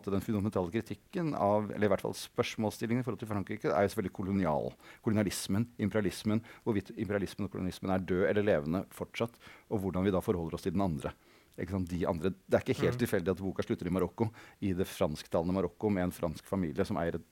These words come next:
Speaker 1: luksushotell, hvor... Eh, ironisk nok, fortelleren ligger i egyptisk bomull og gjør sine nedtegnelser.
Speaker 2: Mm.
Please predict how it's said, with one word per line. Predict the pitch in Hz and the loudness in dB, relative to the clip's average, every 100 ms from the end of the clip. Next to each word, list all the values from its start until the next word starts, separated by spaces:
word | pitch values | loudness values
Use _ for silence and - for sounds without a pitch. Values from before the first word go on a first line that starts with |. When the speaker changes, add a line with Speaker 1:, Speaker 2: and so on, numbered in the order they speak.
| - | -14
Speaker 1:
luksushotell, | 87 - 95 107 101 113 107 - - - - | -12 -8 -4 -2 0 0 -2 -10 -20 -18 -4
hvor... | 101 98 | 0 2
Eh, | 98 98 92 90 - _ _ _ | 4 2 2 0 -6 _ _ _
ironisk | 110 90 95 - | 0 0 0 0
nok, | 107 | -2
fortelleren | - 98 90 98 | -2 0 2 2
ligger | 90 82 85 98 92 - | 0 0 2 2 2 -2
i | 92 92 90 | -2 2 0
egyptisk | 110 92 - 104 95 | 0 -4 -4 -4 -2
bomull | 101 82 98 - | 0 2 0 0
og | 95 95 98 - - - | 0 2 0 -2 -10 -6
gjør | 98 90 | -2 0
sine | 95 87 | 0 0
nedtegnelser. | 80 71 73 78 - - - - | 0 0 -4 -6 -8 -12 -16 -10
Speaker 2:
Mm. | 143 117 | -6 -4